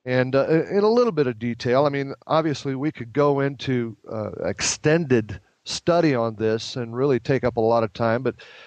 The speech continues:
really that's not the purpose of the podcast, is, is to whet your appetite, to give you some basic and simple things that will be,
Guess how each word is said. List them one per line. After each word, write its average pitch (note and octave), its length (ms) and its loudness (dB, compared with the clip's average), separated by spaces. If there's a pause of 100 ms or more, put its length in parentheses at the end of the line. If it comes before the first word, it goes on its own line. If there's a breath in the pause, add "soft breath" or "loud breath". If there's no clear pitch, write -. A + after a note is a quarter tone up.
(180 loud breath)
really C3 260 2
that's C3 260 -2
not C#3 180 0
the A2 80 -4
purpose D3+ 460 -2
of G#2+ 80 -8
the A2 80 -4
podcast, A#2 800 -2
is, - 320 -12
is A2+ 280 -6
to A2+ 300 -2
whet B2+ 260 0
your B2 220 0
appetite, B2 600 0 (540 loud breath)
to C3+ 160 0
give D3 300 0
you D#3 160 0
some B2 460 -4
basic D3+ 540 2
and A#2+ 200 -2
simple D#3 360 -2
things C#3 560 -2
that B2+ 220 2
will B2 160 2
be, B2 420 2